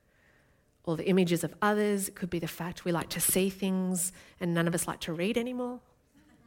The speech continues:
I'm just gonna use it as a, a generic statement. But what I do wanna show you is, um, an exhibition run by a, um, an artist from the Netherlands, Eric Kessel.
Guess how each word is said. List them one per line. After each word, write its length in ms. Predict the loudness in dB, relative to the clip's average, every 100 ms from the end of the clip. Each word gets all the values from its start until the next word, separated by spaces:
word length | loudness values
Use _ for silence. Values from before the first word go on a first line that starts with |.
| -20 _ -20 -20 -20 -20 -20 -20 -20 -20 -20 -20 -20 _ -20 -20 _ _ -20 -20 -20 -20 _ 10
I'm 140 | 12 12
just 160 | 10
gonna 140 | 10 12
use 260 | 12 12
it 80 | 12
as 140 | 10
a, 60 | 8 8
a 40 |
generic 800 | 8 10 12 12 12 10 8 0 -10 -4
statement. 560 | 0 6 6 6 2 -8 -16 _ _ _ _ _ -12 -12 -4 10
But 100 | 12
what 100 | 12
I 40 |
do 220 | 12 12
wanna 140 | 12 10
show 240 | 12 12
you 340 | 12 12 10 12
is, 380 | 12 12 8 6
um, 460 | 10 10 10 8 4 -4 -4 6
an 140 | 8
exhibition 640 | 10 8 8 8 8 8 8
run 160 | 10
by 220 | 10 8
a, 360 | 8 6 4 4
um, 380 | 2 2 2 -2 2
an 80 | 6
artist 400 | 10 10 10 6
from 80 | 8
the 100 | 10
Netherlands, 460 | 10 8 6 4 6
Eric 340 | 6 6 0
Kessel. 540 | 0 0 0 -4 -8